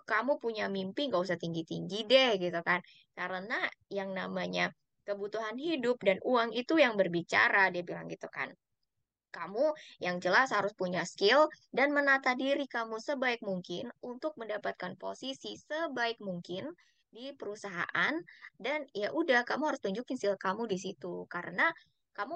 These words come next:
mau menghasilkan uang di luar perusahaan itu, em, menurut dia mungkin, tapi tidak mungkin ya." Maksudnya gimana ya, Mbak, ya? Jadi kayak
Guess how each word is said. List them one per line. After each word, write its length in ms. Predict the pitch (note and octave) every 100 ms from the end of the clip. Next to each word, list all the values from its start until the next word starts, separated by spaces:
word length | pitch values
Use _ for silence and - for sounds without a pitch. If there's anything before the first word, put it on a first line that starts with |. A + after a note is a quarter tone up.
| E4
mau 80 | C4
menghasilkan 560 | A3+ G3+ F#3+ F3+ F#3 -
uang 360 | D4+ A3 A3 G3
di 40 | F#3
luar 180 | F#3 -
perusahaan 640 | - F3 F3 F3 E3 - F3
itu, 260 | - C4 C#4 - F3+ _ _ F#3
em, 340 | F3 E3+ F3 F3+ _ _ _ _
menurut 300 | F#3 F3+ F3+ F3+
dia 400 | G3 A3 A3+ A3+ _ _ _ _ _ _ _ _ _ _ _ -
mungkin, 380 | B3 D#4 D4+ F#3+ A3
tapi 360 | A3 G#3 C4+ - _ _ _ _ _ -
tidak 320 | G3+ F#3+ - - _ _ _ _ A3
mungkin 320 | A#3+ C#4 B3+
ya." 120 | F#3+ F3
Maksudnya 340 | G#3+ A#3 E4+
gimana 300 | B3+ B3 F4+ C4
ya, 120 | G3 F3+
Mbak, 140 | - E3+
ya? 60 | F3 - - _
Jadi 140 | B3+ C#4
kayak 320 | B3 A3 A3+